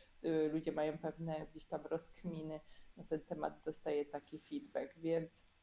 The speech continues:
bardzo zachęcam, żeby ktoś wypełnił, jeżeli wpasowuje się w grupę docelową, żeby promował w swoim środowisku, a jak ktoś też, e, chciałby jakąś wzmiankę zrobić u siebie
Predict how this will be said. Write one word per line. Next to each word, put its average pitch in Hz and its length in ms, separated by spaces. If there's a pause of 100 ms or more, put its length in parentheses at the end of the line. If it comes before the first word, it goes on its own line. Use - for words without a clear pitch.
(400)
bardzo 220 340
zachęcam, 190 480
żeby 208 180
ktoś 190 280
wypełnił, 214 600
jeżeli 220 400
wpasowuje 202 600
się 202 160
w 196 60
grupę 220 300
docelową, 269 840
żeby 208 680
promował 226 560
w 240 60 (180)
swoim 247 320
środowisku, 294 760 (380)
a 240 100
jak 240 260
ktoś 220 400
też, 185 360
e, 165 540
chciałby 170 300
jakąś 165 300
wzmiankę 160 680
zrobić 160 480
u 185 40
siebie 165 480